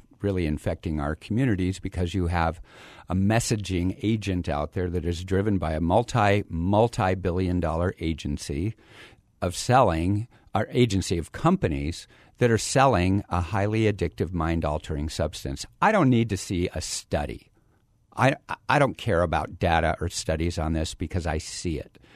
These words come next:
And my experience is with the largest provider of drug treatment in the United States, by far, they're free programs. This is a free program. Where do you get that? And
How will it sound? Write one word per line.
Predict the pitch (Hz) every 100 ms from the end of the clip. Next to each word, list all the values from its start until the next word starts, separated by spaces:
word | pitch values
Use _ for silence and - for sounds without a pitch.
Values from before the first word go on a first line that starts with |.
| - - - - _
And | 80 82 82 82 85 -
my | 90 92
experience | 92 - 104 87 85 78 -
is | 87 90 -
with | 80
the | -
largest | 80 87 92 -
provider | 92 82 80 85 87 90 -
of | 82 87
drug | - 90 92
treatment | 117 101 107 107 - _ - _
in | - 90
the | 85
United | 73 90 104
States, | - 90 87 90 - -
by | 85 85 78 85
far, | 104 - 76 76 87 104
they're | 104 80
free | - 98 98 113 131 -
programs. | 113 87 78 73 110 - - _ _ _
This | 90 95
is | 80
a | 76
free | - - 101 107 117 113 _ _
program. | - 95 71 73 78 98 - -
Where | 87
do | 85
you |
get | 78 -
that? | 87 76 - - - - - - _ _ -
And | 90 85 85 82 85